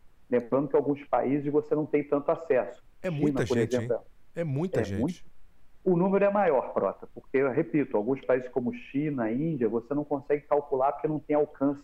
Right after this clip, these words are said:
Speaker 1: na sociedade como um todo. Mas a pessoa fala, "Ah, mas em países de primeiro mundo, então não deve ter." Tem.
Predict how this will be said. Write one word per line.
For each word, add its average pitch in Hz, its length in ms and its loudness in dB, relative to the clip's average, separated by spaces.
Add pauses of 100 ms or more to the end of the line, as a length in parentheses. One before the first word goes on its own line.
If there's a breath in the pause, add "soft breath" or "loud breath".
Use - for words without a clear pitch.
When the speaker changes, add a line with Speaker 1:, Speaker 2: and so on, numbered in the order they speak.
Speaker 1:
na 131 180 -2 (240)
sociedade 131 680 0
como 147 220 2
um 160 60 -4
todo. 113 440 -2 (680)
Mas 120 160 2
a 131 60 0
pessoa 143 280 0
fala, 208 220 2
"Ah, 208 40 0
mas 151 160 0
em 175 80 -2
países 180 240 0
de - 60 -10
primeiro 165 220 0
mundo, 185 200 0
então 190 160 0
não 202 120 0
deve 180 280 2
ter." - 360 0
Tem. 117 320 2